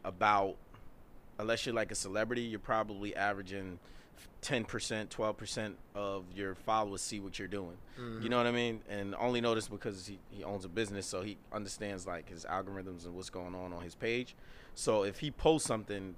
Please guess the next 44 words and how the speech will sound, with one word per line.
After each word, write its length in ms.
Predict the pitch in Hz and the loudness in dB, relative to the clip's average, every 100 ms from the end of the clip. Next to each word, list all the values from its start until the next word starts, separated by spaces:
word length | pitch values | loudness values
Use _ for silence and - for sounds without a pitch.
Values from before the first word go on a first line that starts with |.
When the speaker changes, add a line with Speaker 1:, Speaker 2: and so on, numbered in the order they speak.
| - | -6
Speaker 1:
and 140 | 98 | -6
he 160 | 107 127 | -2 2
has, 280 | 123 107 104 | 4 4 0
let's 140 | 101 | -4
just 180 | 107 - | -4 -2
say, 320 | 107 98 95 | 0 0 -2
a 60 | - | -8
thousand, 720 | - 110 110 110 101 98 90 - - - - - - | 2 6 6 4 0 -4 -6 -10 -18 -20 -20 -10 -2
um, 480 | 95 95 87 80 67 | 0 0 -2 -6 -10
followers, 640 | - 127 139 120 98 90 - - | 4 10 10 10 4 -2 -6 -6
he 180 | 131 120 | -2 0
knows 580 | 113 127 131 117 101 | 6 10 10 8 2
that 340 | 101 104 95 - - - - - - - - - | 2 4 4 2 -8 -20 -20 -20 -20 -20 -20 -8
two, 360 | - 156 139 127 | 2 6 6 6
three 200 | 135 123 | 4 6
hundred 340 | 127 113 113 | 6 6 2
people 280 | 131 113 107 | 2 2 0
are 40 | |
probably 280 | 95 110 98 | 2 2 2
gonna 220 | 95 85 | -2 -2
like 300 | 85 101 95 | 4 6 4
it. 120 | - - - - | -2 -10 -16 -10
Speaker 2:
Okay. 300 | 123 113 113 117 - - | -6 -4 -4 -6 -10 2
Speaker 1:
You 80 | 127 | 8
know 100 | 139 | 10
what 100 | 139 | 10
I 20 | |
mean? 240 | 139 135 | 10 8
Compared 480 | 135 110 143 127 113 | 6 2 6 8 8
to 120 | - 104 | 4 -2
ten. 360 | - 139 95 - - - - - | 4 4 4 -2 -16 -18 -18 -8
Speaker 2:
Yeah. 140 | 131 101 120 | -4 -2 4
Speaker 1:
You 100 | 143 | 8
know 80 | |
what 80 | 147 | 10
I 60 | 147 | 12
mean? 300 | 147 151 139 | 12 10 10
Like, 200 | 113 110 | 8 10
that's 160 | 135 | 8
pretty 300 | - - 135 | 8 4 6
accurate. 320 | 95 131 107 107 | 6 6 4 2
Like, 200 | 104 104 | 2 2
if 120 | 107 | -2
you, 240 | 143 143 | 0 0